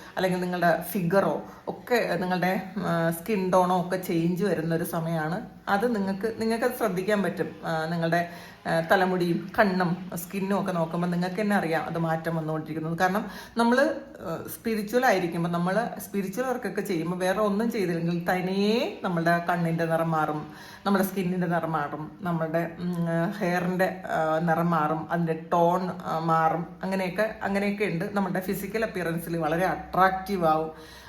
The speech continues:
അപ്പൊ ഇങ്ങനെ, അങ്ങനെ അത്രയധികം അട്രാക്റ്റഡ് ആയിട്ടുള്ള ഒരാളായിട്ട് നിങ്ങൾ തീരുന്ന ഒരു എനർജിയാണ്. അപ്പൊ നിങ്ങൾ, മറ്റുള്ളവർ നിങ്ങളെ കോപ്പി അടിക്കാൻ ശ്രമിക്കുന്നു എന്നുള്ളതാണ്. നിങ്ങളെപ്പോലെ ആയിരുന്നെങ്കിൽ എന്നൊക്കെ മറ്റുള്ളവർ ചിന്തിക്കുന്ന ഒരു സമയം കൂടിയാണത്.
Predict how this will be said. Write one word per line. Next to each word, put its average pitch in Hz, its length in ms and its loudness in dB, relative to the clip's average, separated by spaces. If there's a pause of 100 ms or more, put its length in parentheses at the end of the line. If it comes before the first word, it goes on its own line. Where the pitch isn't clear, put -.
അപ്പൊ 262 140 0
ഇങ്ങനെ, 240 320 2
അങ്ങനെ 247 240 2
അത്രയധികം 277 520 2
അട്രാക്റ്റഡ് 208 520 2
ആയിട്ടുള്ള 190 360 2
ഒരാളായിട്ട് 170 560 2
നിങ്ങൾ 175 260 0
തീരുന്ന 180 380 0
ഒരു 196 140 0
എനർജിയാണ്. 165 640 -2
അപ്പൊ - 160 -10
നിങ്ങൾ, 220 400 0 (420)
മറ്റുള്ളവർ 294 600 6
നിങ്ങളെ 233 240 4
കോപ്പി 208 320 2
അടിക്കാൻ 202 320 2
ശ്രമിക്കുന്നു 180 400 -2
എന്നുള്ളതാണ്. 175 420 2
നിങ്ങളെപ്പോലെ 190 420 2
ആയിരുന്നെങ്കിൽ 185 600 2
എന്നൊക്കെ 170 220 -2
മറ്റുള്ളവർ 190 480 0
ചിന്തിക്കുന്ന 170 500 -2
ഒരു 165 100 0
സമയം 165 400 -2
കൂടിയാണത്. 165 520 -2